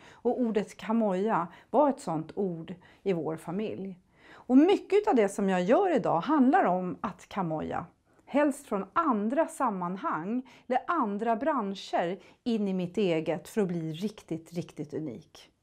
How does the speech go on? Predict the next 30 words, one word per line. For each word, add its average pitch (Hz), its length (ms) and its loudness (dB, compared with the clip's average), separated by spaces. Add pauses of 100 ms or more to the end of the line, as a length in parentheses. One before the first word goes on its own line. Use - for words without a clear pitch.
(320)
Och - 260 -10
en 339 200 4
sak 151 320 -4
som 190 160 -4
jag 156 160 0
har 170 120 -8
kamojat 156 560 -4
ifrån 151 400 -8
dataspelandets 190 1200 -6
värld, 127 380 -8 (300)
det 285 120 0
är 202 60 4
den 202 140 0
där 147 120 -2
livsindikatorn. 185 1300 -2
Ni 262 60 2
vet, 339 180 -2
när 320 60 2
man 320 120 4
spelar 202 440 0
dataspel 160 760 -2 (200)
så 320 140 -2
finns 370 300 0
det 294 80 4
ofta 196 220 0
en 180 160 0
livsindikator 196 1080 -2
i 170 60 -2
något 151 240 -6
hörn. 185 440 -4